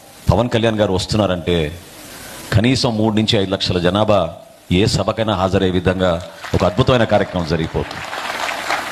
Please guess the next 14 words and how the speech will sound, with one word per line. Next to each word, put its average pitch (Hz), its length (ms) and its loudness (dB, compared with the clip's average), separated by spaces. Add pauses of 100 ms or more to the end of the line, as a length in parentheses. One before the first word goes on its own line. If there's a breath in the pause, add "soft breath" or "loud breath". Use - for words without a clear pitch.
(1120)
పవన్ 156 180 2
కళ్యాణ్ 165 280 2
గారి 156 140 0
ఫ్లైట్ 170 420 0
టేక్ 160 200 0
ఆఫ్ 165 160 2
కానియకుండా 151 600 -2 (120)
బేగంపేట 147 380 0
ఎయిర్‌పోర్ట్‌కి 135 360 0
మెసేజ్ 127 360 0
పంపించి 139 420 -4 (100)
జిల్లా 139 220 4
ఎస్పీ 143 240 -2
తోటి 131 320 -6